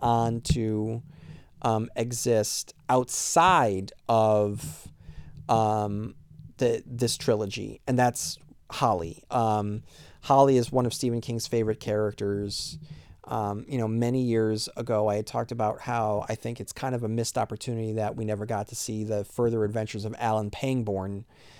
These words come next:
um, as he investigates, you know, small supernatural goings-on. Well, we get that with Holly Gibney,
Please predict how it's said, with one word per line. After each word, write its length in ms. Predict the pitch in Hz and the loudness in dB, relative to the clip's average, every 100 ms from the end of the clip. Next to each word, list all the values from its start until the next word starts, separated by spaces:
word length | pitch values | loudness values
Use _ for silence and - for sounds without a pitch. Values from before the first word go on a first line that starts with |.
| - _ | -20 _
um, 460 | - 107 101 98 104 - | -2 -2 -2 -4 -6 -2
as 220 | 101 - | -2 -2
he 100 | 113 | -6
investigates, 960 | 104 113 104 120 117 101 98 - - - | -4 -2 -4 -4 -4 -4 -4 -8 -8 -10
you 100 | - | -8
know, 140 | 107 95 | -6 -4
small 640 | - - 113 107 107 101 _ | -6 -2 0 2 0 -2 _
supernatural 920 | - - 120 107 101 - 117 104 104 | -8 -6 -4 -2 -4 -4 -4 -2 -2
goings-on. 600 | 104 107 107 107 101 98 | -2 -2 -2 -4 -6 -2
Well, 140 | 107 123 | 0 2
we 100 | 135 | 2
get 300 | 123 151 - | 6 6 4
that 280 | 90 - - _ - _ _ _ | -6 -6 -14 _ -20 _ _ _
with 200 | 139 120 | -2 0
Holly 280 | - 113 101 | 2 0 0
Gibney, 460 | 101 95 92 92 | -2 -4 -6 -16